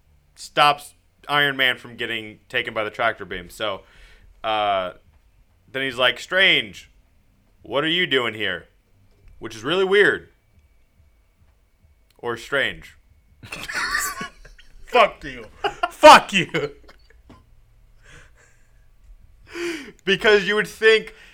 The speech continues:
Speaker 1: it's obvious why he's there. You know?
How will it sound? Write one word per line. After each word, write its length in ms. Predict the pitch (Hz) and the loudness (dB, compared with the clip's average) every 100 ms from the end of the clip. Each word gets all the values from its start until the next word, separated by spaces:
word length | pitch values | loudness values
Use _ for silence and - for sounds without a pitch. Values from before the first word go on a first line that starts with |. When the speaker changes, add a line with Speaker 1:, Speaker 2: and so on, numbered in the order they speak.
| - - 185 | -20 -2 0
Speaker 1:
it's 160 | 190 - | 0 4
obvious 840 | 180 175 - 127 107 - - - - - _ _ | 8 8 4 -6 -8 -8 -14 -16 -20 -20 _ _
why 500 | - 135 139 139 131 135 | -18 -2 4 6 6 4
he's 280 | 131 107 | -6 -10
there. 280 | 104 101 82 - _ _ _ _ _ _ | -4 -4 -4 -12 _ _ _ _ _ _
You 120 | - | -12
know? 360 | 139 170 160 | 0 4 4